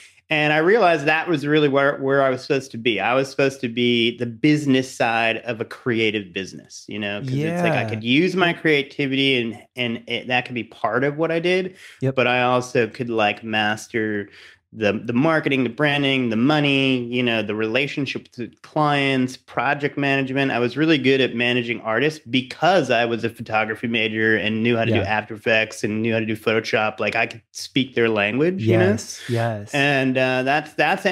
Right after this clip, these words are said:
Speaker 1: the road I ended up going.
Speaker 2: You said something there that's really important, though, is, like, you can, you said, like, for you, it was very calming and, and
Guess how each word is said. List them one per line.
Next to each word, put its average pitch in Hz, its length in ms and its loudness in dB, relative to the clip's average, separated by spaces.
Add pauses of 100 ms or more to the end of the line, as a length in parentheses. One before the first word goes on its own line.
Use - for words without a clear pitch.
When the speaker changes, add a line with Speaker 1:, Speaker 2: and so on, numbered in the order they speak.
(120)
Speaker 1:
the 165 140 2
road 160 300 4
I 156 100 2
ended 156 260 -2
up 139 120 -14
going. 147 480 -2
Speaker 2:
You 147 60 -6
said 180 180 0
something 131 320 -2
there 117 160 -2
that's 113 180 -10
really 131 200 2
important, 120 360 -2
though, 101 120 -2
is, 107 120 -4
like, 117 160 0
you 120 80 -10
can, 127 180 0
you 135 140 0
said, 135 240 2
like, 113 220 0
for 123 400 2
you, 131 320 6
it 120 80 -2
was 110 100 -4
very 113 160 0
calming 113 560 0
and, 101 180 -2
and 104 440 -6